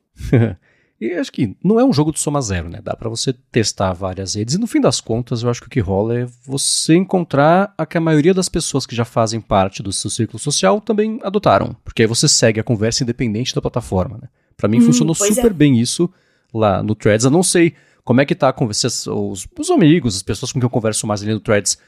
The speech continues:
Speaker 1: também estão usando o Blue Sky e, e tá rolando nas duas. Mas eu não
Speaker 2: Uhum.
Speaker 1: sinto que eu não tô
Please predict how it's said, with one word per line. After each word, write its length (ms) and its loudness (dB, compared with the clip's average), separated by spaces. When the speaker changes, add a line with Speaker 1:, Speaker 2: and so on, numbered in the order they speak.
Speaker 1:
também 280 4
estão 220 0
usando 200 0
o 20 -4
Blue 160 -6
Sky 440 0
e, 300 -4
e 60 -4
tá 120 -6
rolando 300 -4
nas 180 -6
duas. 480 0
Mas 240 2
eu 80 4
não 120 2
Speaker 2:
Uhum. 40 -4
Speaker 1:
sinto 960 0
que 260 -4
eu 80 2
não 880 -2
tô 300 4